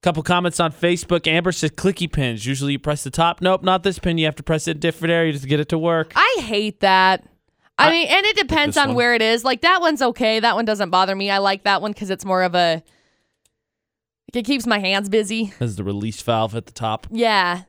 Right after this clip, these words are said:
Speaker 2: So your little push up, push down, push. Uh, but the ones on the sides, like, at the bottom, bug me.
Speaker 1: I don't like the twisty ones.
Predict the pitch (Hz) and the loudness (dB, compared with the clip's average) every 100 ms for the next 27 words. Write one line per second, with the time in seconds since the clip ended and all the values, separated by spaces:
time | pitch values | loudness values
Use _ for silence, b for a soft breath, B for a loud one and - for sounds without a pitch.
0 | _ 214 196 196 185 185 - 269 - - | _ -8 -4 -2 -4 -6 -6 -4 -6 -10
1 | - - 180 - _ _ 240 233 - - | -16 -4 -4 -4 _ _ -4 -4 -6 -10
2 | - 180 175 180 214 220 - b b b | -10 -6 -6 -6 -6 -6 -8 b b b
3 | - 202 190 180 240 - 262 285 311 311 | -2 2 2 0 -2 -2 -2 0 0 -2
4 | 233 - 202 190 226 226 - - - 202 | -2 0 2 2 0 -2 -10 -8 -6 -6
5 | 185 180 185 175 220 247 240 170 175 190 | -6 -2 0 2 2 0 -4 -10 -10 -12
6 | - 202 _ _ _ _ _ 156 202 202 | -14 -16 _ _ _ _ _ 0 2 0
7 | 175 - 151 - 135 110 104 90 85 - | -4 -4 -6 -6 -8 -8 -12 -14 -16 -18